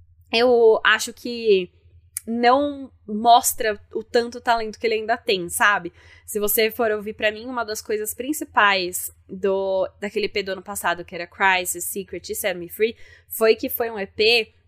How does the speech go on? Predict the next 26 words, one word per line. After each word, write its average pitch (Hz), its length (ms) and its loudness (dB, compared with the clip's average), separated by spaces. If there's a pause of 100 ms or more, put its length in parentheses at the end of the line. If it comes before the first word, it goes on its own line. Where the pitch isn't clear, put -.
que - 100 -8
o 226 60 6
assunto 294 320 2
das 294 160 -6
músicas 240 300 -10
podia 220 260 -6
ser 269 140 -6
parecido, 226 520 -4
mas 214 160 -6
a 214 60 -8
melodia 214 480 -6
e - 20 0
a 285 40 -2
produção 226 360 -2
era 226 100 -4
muito 240 440 -12
diferente, 208 580 -4
mostrava 208 600 0 (380)
todo 233 340 4
esse 240 400 0
alcance 220 640 0
diferente 214 540 -2
que 233 80 -10
ele 220 120 -8
tem, 190 300 -4
sabe? 190 460 0